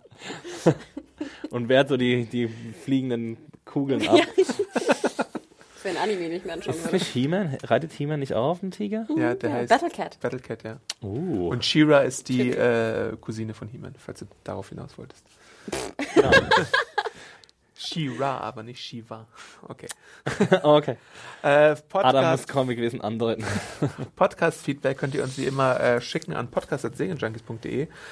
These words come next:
Speaker 3: Äh, nochmal der Reminder an die Nerdstube, mittwochs neunzehn Uhr dreißig auf der Serienjunkies Homepage und auf twitch punkt T V slash serienjunkies punkt T V.
Speaker 1: Nee,
Speaker 3: Nächste
Speaker 1: ohne den zweiten Punkt.
Speaker 3: Stimmt.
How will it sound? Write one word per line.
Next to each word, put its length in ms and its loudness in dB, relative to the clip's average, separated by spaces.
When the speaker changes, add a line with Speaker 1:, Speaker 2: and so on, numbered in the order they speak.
Speaker 3:
Äh, 440 4
nochmal 400 -2
der 100 8
Reminder 380 2
an 80 -4
die 60 -4
Nerdstube, 460 -2
mittwochs 360 -4
neunzehn 220 -4
Uhr 80 -6
dreißig 260 2
auf 60 -2
der 100 2
Serienjunkies 840 -4
Homepage 360 -2
und 100 -6
auf 220 -4
twitch 300 -6
punkt 300 -8
T 60 -18
V 220 2
slash 320 -4
serienjunkies 480 -2
punkt 220 -6
T 60 -2
V. 220 0
Speaker 1:
Nee, 100 2
Speaker 3:
Nächste 180 6
Speaker 1:
ohne 120 8
den 140 2
zweiten 260 -8
Punkt. 220 -18
Speaker 3:
Stimmt. 320 2